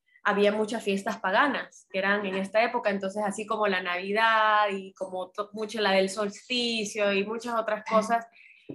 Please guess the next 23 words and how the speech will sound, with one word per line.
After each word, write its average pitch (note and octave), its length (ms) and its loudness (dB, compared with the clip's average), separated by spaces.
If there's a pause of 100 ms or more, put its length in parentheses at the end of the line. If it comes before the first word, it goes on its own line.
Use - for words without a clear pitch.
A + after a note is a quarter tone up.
(200)
para D4 260 6
contrarrestar C4+ 1040 4
o B3 80 -4
para G#3 180 2
reemplazar G3+ 840 -2
estas G3 280 -6
fiestas G3 320 -8
paganas, G#3+ 800 0
pues, - 460 -10 (180)
eh, E3 460 -10 (100)
impusieron F#3+ 640 -2
estas, F3+ 520 -8
estas F#3+ 300 -4
otras G3 260 2
fiestas G3 400 0
católicas, G3+ 560 0
porque F3 340 -8
en F3 100 -16
realidad F3 400 -2
por F#3 100 0
eso F3+ 160 -8
es, - 160 -18
es F3 180 -12